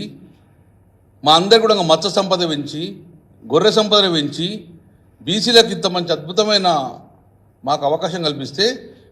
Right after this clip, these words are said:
బీసీ డిక్లేర్, డిక్లేర్ చేసుకొని ఈరోజు మోసం చేసిన ఘనత ఈరోజు కాంగ్రెస్ పార్టీ రేవంత్ రెడ్డి గారి సర్కార్ది. వంద రోజుల్లోనే ఇది మేము గుర్తు, మీ యాడ్-, అడ్వర్టైజ్‌మెంట్ రేవంత్ రెడ్డి గారు గుర్తు చేస్తున్నాం.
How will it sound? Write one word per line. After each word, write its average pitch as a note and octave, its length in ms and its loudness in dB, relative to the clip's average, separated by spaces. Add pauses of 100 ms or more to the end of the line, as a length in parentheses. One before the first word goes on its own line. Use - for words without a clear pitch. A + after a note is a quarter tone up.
(120)
బీసీ E3+ 240 -4
డిక్లేర్, D3+ 500 -4
డిక్లేర్ C#3+ 300 -10
చేసుకొని C#3 380 -8
ఈరోజు B2 320 -8 (800)
మోసం C#3 300 -8
చేసిన C3 280 -10
ఘనత C3+ 260 -8
ఈరోజు A#2+ 560 -8 (760)
కాంగ్రెస్ B2 360 -6
పార్టీ A#2+ 240 -6
రేవంత్ A2 240 -6
రెడ్డి G2 140 -12
గారి F#2 120 -10
సర్కార్ది. F#2+ 460 -12 (1600)
వంద E3 260 0
రోజుల్లోనే F#3 800 4 (1400)
ఇది E3 80 -2
మేము F3+ 260 0
గుర్తు, F3 200 -4
మీ F3 80 -2
యాడ్-, G3 380 8
అడ్వర్టైజ్‌మెంట్ G#3+ 640 4
రేవంత్ G3 300 -2
రెడ్డి G3 180 0
గారు F#3+ 160 4
గుర్తు F3+ 300 -6
చేస్తున్నాం. A3 480 2